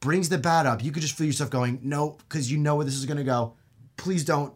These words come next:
Please don't do it. It's just gonna get so much worse." Bashes the one thing Radio Raheem cares about, is radio. Great, he did it. Radio Raheem throws him over the counter. Great, escalation. The family gets involved.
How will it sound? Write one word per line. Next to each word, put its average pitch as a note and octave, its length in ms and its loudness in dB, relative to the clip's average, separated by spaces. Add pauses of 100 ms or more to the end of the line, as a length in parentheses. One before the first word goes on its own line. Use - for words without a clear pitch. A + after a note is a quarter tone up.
Please D#3+ 240 0
don't D#3 180 0
do C#3 140 0
it. C3 140 -2
It's B2+ 100 -2
just C3 260 -2 (440)
gonna D#3+ 200 0
get D3 160 -2
so D3+ 180 2
much C#3 200 -2
worse." A2+ 320 -2 (320)
Bashes C#3+ 680 0
the B2+ 80 0
one C3+ 260 -2
thing C#3 180 -2
Radio B2+ 220 0
Raheem C#3 260 -2
cares G#2 240 -2
about, F#2+ 180 -6
is A2+ 80 -4
radio. G2 440 -4 (380)
Great, B2 320 -2
he B2 80 -2
did A#2+ 180 0
it. A#2 220 -4 (340)
Radio C3+ 260 0
Raheem C3 200 0
throws C3 240 0
him C#3+ 60 -2
over C#3 120 -2
the B2+ 60 -4
counter. B2 280 0
Great, A#2 320 -2
escalation. G2 640 -6 (520)
The B2+ 100 -4
family C#3+ 300 2
gets A2+ 180 -4
involved. D#2+ 440 -10